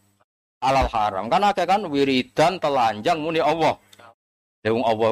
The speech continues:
ngelarang telanjang kok wiridane muni Allah mbek. Lah mulane bener Imam Suyuti min zikrillah iku ya kudu, kudu angko bulil Quran ben roh halal ala halal haram. Lah nek eling Allah wong kafir lah ya eling Allah.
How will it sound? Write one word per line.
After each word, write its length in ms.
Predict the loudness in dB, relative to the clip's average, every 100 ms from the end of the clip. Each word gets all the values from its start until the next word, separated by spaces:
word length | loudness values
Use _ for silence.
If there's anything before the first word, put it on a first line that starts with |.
| 0
ngelarang 380 | -2 0 0 -2
telanjang 560 | -2 -2 0 0 0 0
kok 140 | 0
wiridane 360 | -2 2 2 2
muni 140 | -2 -2
Allah 200 | 0 0
mbek. 200 | 0 -2 -6 _ -20 -20 _ _ _ _ _ _ -10
Lah 100 | -8
mulane 280 | -4 -2 -2
bener 160 | 0 0
Imam 160 | 0 0
Suyuti 320 | -2 -2 0
min 200 | 0 0
zikrillah 480 | -2 -4 -2 0 0
iku 80 | 0
ya 80 | -4
kudu, 440 | -4 -4 -4 -4 -10 _ _ _ _ _ _ _ _ _ _ _ _ -8
kudu 400 | -2 0 0 0
angko 360 | -2 0 -2
bulil 360 | 0 -2 0 0
Quran 760 | -2 -2 -2 0 0 0 -4
ben 200 | -2 -4
roh 160 | 0 -2
halal 440 | 0 -2 0 -2 -4 _ _ -20 _ _ _ _ _ _
ala 200 | -2 -2 0
halal 320 | -2 0 -2
haram. 340 | -2 -4 -4 -2
Lah 120 | -2
nek 120 | 0
eling 180 | -2 -2
Allah 200 | -2 -2 -2
wong 120 | -2
kafir 280 | -2 -2 -2
lah 120 | 0 0
ya 80 | 0
eling 160 | -2 -2
Allah. 320 | -4 -4